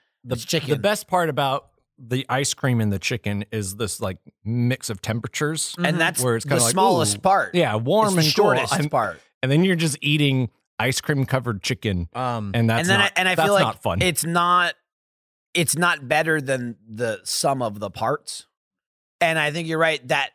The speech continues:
Speaker 2: the part that might be better, it's too short for it overall to outweigh the negatives.
Speaker 1: Not worth it.
Speaker 2: Not worth it. So again, I don't
Speaker 3: Um,
Speaker 2: care either way, but I do think the fry, just structurally, just size-wise,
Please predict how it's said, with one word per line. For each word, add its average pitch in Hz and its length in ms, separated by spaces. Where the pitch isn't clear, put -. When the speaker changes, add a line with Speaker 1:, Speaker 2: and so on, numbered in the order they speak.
Speaker 2:
the 143 140
part 208 260
that 175 160
might 190 280
be 359 120
better, 359 360
it's - 140
too 196 160
short 233 500
for 165 240
it 156 120
overall 143 800
to 143 120
outweigh 123 460
the 101 140
negatives. 101 440
Speaker 1:
Not 143 200
worth 98 200
it. 90 200
Speaker 2:
Not 147 180
worth 123 220
it. 107 120
So 165 140
again, 165 180
I 170 100
don't 139 100
Speaker 3:
Um, 135 60
Speaker 2:
care 170 220
either 202 160
way, 208 360
but 147 120
I 156 120
do 156 280
think 190 400
the 143 140
fry, 147 460
just 165 180
structurally, 143 720
just - 300
size-wise, 120 800